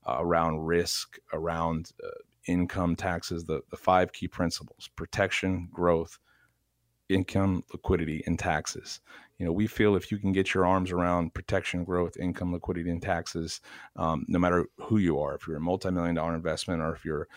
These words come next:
someone with low fixed income and just a couple hundred thousand or less in assets, um, if you can get your arms around those five key concepts, that is the, the core, your, belief that you need to, uh,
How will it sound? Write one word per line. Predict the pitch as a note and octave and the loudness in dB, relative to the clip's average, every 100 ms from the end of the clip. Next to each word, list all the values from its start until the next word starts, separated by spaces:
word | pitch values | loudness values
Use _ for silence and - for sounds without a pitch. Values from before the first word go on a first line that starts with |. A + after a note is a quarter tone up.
| - - | -20 -6
someone | - F2+ E2+ | 2 4 4
with | E2+ - | 2 2
low | F2 | 2
fixed | - E2+ - | 2 -4 -2
income | E2+ E2 F2+ E2 | -2 -2 0 -2
and | D#2+ | -4
just | - | -8
a | E2 | -8
couple | - E2+ E2 | -6 -2 -2
hundred | F2+ D#2+ | -4 -4
thousand | E2+ E2 E2 E2+ | -2 0 0 -2
or | E2+ | 0
less | E2 - | -2 -2
in | |
assets, | D#2+ F2+ - - - - - - - | -2 0 -2 -4 -6 -12 -18 -20 -2
um, | E2 D2 | 2 2
if | D#2+ | 0
you | G2+ | 2
can | G2 | 2
get | F2+ - | 4 4
your | |
arms | F2+ F2 | 4 4
around | F2+ F2 | 4 2
those | E2 - | 2 0
five | E2+ E2+ | 0 0
key | - G2+ | -2 -6
concepts, | - E2+ E2+ - D#2 - - | -2 0 0 -2 -4 -6 0
that | F2+ F#2 | 2 2
is | F2 E2 - - | 0 -2 -4 -6
the, | A1 - | -10 -10
the | - - | -14 -10
core, | - - F#2+ F2+ E2+ | -6 4 6 8 6
your, | - - - - - - | 0 -12 -14 -18 -18 -10
belief | F2 F2+ F#2 F2+ | -6 -2 -2 -2
that | - | -4
you | F2+ | 0
need | F2+ D#2+ | 2 2
to, | D#2+ - - - | -2 -6 -20 -12
uh, | - D2 | -4 -4